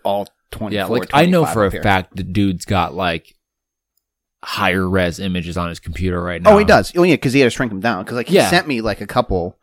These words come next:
Speaker 2: Yeah.
Speaker 1: And he showed me, like,
Speaker 2: So,
Speaker 1: the, like,
Speaker 2: Aaron,
Speaker 1: full
Speaker 2: if you're
Speaker 1: scale.
Speaker 2: not putting these out as, like, signed posters, like, one of twenty kind of a thing.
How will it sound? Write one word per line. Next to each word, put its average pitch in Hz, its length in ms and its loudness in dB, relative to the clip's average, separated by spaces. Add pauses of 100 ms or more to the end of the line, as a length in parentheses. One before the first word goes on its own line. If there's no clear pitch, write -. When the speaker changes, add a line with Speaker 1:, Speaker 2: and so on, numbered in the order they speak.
Speaker 2:
Yeah. 123 360 4
Speaker 1:
And 113 120 4
he 113 40 4
showed 135 220 4
me, 127 80 4
like, 113 80 2
Speaker 2:
So, 127 100 6
Speaker 1:
the, 113 60 4
like, - 140 -6
Speaker 2:
Aaron, 131 260 2
Speaker 1:
full 117 100 2
Speaker 2:
if 104 120 -4
you're 160 80 2
Speaker 1:
scale. 180 80 2
Speaker 2:
not 160 120 -2
putting 156 220 0
these 117 180 0
out 110 220 4
as, 92 140 -4
like, 92 200 -4
signed 104 480 -4
posters, 95 600 2
like, 87 400 -2 (540)
one 78 420 -4
of 117 220 -6
twenty - 840 -4 (280)
kind 90 200 -6
of 82 120 -8
a 85 80 -12
thing. 80 460 -14